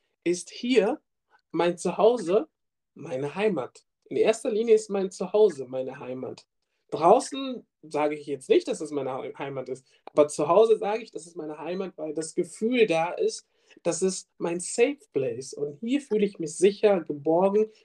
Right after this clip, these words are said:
Hier kann ich der Mensch sein, der, äh, den ich, äh, der ich sein möchte und so weiter und so fort. Und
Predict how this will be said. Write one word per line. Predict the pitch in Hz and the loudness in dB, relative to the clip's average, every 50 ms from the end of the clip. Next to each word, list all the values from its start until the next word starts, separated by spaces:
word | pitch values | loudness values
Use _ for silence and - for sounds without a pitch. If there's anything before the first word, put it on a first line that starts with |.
| _ | _
Hier | - 190 180 | 0 0 0
kann | - 175 175 170 | 2 2 4 4
ich | 160 160 - - | 2 2 -2 -4
der | - 170 185 202 | 0 2 2 4
Mensch | 208 202 196 208 196 - | 4 4 2 2 0 -2
sein, | - 190 185 180 185 185 180 156 - - | -2 0 2 2 2 0 0 -2 -4 -2
der, | 147 151 151 156 151 151 147 - - | 0 2 4 4 2 2 0 -2 -4
äh, | 156 156 151 147 147 | -2 -2 0 0 2
den | 143 147 147 147 | 2 0 0 -2
ich, | 143 143 - - | -4 -10 -8 -2
äh, | 139 147 143 139 135 131 123 - - | 0 0 0 0 -2 -6 -8 -6 -2
der | 143 143 139 | -2 -2 -2
ich | 139 - | -2 -6
sein | - - - 170 180 202 202 196 | -10 -6 -4 -2 0 0 0 0
möchte | 190 196 190 - _ - 180 175 | 0 -2 -4 -6 _ -2 -2 -2
und | - 180 170 | 0 0 0
so | 202 170 | 0 0
weiter | 165 165 170 - | -2 -2 -6 -6
und | 180 170 | -10 -10
so | 160 | -8
fort. | - 170 165 170 170 _ _ _ _ _ | -6 -4 -4 -4 -6 _ _ _ _ _
Und | - - 165 185 180 - - - | 0 2 2 2 2 -2 -6 -18